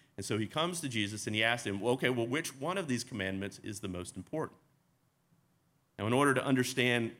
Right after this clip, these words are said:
kind of the context of what he's talking about there, you need to know this question was a big source of controversy within the Pharisaical circles of that time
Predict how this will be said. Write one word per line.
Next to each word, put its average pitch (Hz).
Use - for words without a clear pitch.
kind 113
of 101
the 101
context 127
of 110
what 110
he's 113
talking 117
about 95
there, 110
you 104
need 120
to 110
know 110
this 127
question 135
was 110
a 110
big 131
source 127
of 101
controversy 98
within 98
the 101
Pharisaical 95
circles -
of 92
that 87
time 87